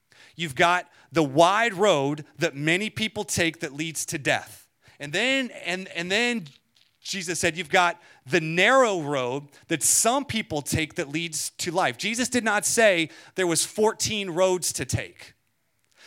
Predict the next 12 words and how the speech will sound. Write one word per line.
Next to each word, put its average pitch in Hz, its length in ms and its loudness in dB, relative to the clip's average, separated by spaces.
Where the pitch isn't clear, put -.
He 214 140 2
said 196 280 2
there 185 140 -2
was 170 380 0
the 156 120 2
wide 170 520 4
road 269 480 2
and 233 220 -6
the 262 80 0
narrow 226 440 2
road. 139 300 -2
He, 220 160 -2